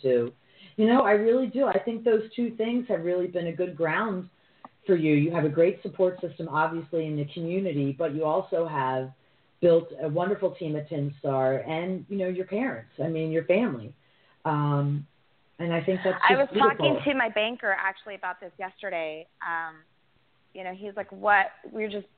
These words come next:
Speaker 2: you know, bantering back and forth, and he's like, "What are your t-,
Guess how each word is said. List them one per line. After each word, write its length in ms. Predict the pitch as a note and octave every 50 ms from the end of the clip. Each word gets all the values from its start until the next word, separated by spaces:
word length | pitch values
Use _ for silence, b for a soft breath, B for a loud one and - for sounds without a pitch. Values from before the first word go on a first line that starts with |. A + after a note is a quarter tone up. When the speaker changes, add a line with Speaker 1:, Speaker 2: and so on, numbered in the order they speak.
| _ _ _ _ _ _ _ -
Speaker 2:
you 120 | G3+ F#3+ E3+
know, 120 | E3 D#3 D#3+ -
bantering 340 | F#3+ F#3 F#3 F#3 F#3+ F3+
back 220 | E3+ E3 E3 E3+ -
and 100 | E3+ E3
forth, 180 | - F3 D#3+ D#3+
and 100 | E3+ E3+
he's 140 | E3 D#3+ D#3+
like, 180 | F3 D#3+ - -
"What 300 | E3 F3 F#3 F#3 F#3 -
are 100 | D#3 F#3
your 200 | F#3 F3 F3 E3
t-, 240 | - F#3+ F3 -